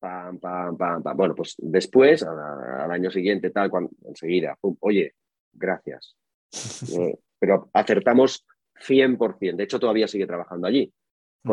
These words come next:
Speaker 1: Y han ido pasando distintos directores deportivos, distinto tal, y sigue trabajando allí. ¿Por qué? Porque al final realmente,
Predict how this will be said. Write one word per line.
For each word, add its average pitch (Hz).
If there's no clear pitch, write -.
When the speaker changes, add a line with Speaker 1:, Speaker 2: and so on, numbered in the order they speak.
Speaker 1:
Y 107
han 107
ido 107
pasando 113
distintos 104
directores 90
deportivos, 135
distinto 95
tal, 156
y 110
sigue 107
trabajando 95
allí. 104
¿Por 113
qué? 160
Porque -
al 95
final 117
realmente, 117